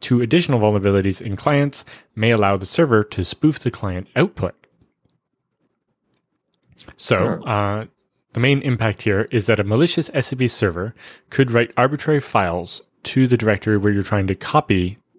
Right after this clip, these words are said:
Speaker 1: the file when using S C P. So you ask for one file and it might actually send you two or three files, uh, which obviously isn't what you intended. Uh, change the target directory permissions and,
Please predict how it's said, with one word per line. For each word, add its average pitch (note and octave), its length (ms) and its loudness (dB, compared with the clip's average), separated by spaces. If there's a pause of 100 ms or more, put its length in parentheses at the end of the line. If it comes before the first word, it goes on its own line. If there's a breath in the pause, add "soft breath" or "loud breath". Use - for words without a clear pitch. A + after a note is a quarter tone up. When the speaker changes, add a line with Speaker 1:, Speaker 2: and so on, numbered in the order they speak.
(100)
Speaker 1:
the - 80 -8
file F2+ 480 0 (480)
when G2 160 0
using F#2+ 260 -2
S E2+ 100 -6
C G#2 80 -2
P. E2+ 220 -6 (800 loud breath)
So - 180 -4
you F#2 180 -2
ask A2 280 -2
for G#2 120 0
one D#3+ 200 2
file G#2 300 0
and G2+ 80 2
it F#2 40 -4
might B2+ 200 -2
actually A#2+ 240 0
send G2 260 -2
you F#2+ 80 -2
two - 160 -6
or F#2+ 60 0
three D#3+ 220 2
files, - 500 -4 (400)
uh, F2 320 -2
which - 460 -14 (180)
obviously F2 380 -4
isn't E2 120 -6
what F#2+ 120 -6
you F#2+ 80 0
intended. A#2 340 4 (800 loud breath)
Uh, F2 280 -4
change G2+ 360 -2
the G#2 100 2
target B2 440 0
directory A2 400 2
permissions B2 580 0 (380 loud breath)
and, B2+ 360 2